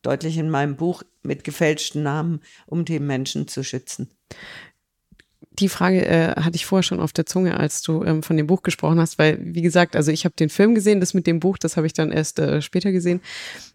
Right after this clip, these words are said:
Speaker 2: War, hattest du das mit dem Buch als Idee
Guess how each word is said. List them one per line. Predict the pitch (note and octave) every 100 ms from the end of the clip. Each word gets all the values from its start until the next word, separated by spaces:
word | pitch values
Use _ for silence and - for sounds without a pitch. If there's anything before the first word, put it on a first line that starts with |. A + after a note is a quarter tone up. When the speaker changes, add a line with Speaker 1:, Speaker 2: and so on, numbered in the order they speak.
| _ -
Speaker 2:
War, | E3 F3 E3 - _ -
hattest | E3+ F3 E3+ -
du | F3 E3
das | - F3 -
mit | E3+ E3
dem | D#3+ D3
Buch | - G#3 F4+ -
als | B3 B3
Idee | - G#3+ A3+ B3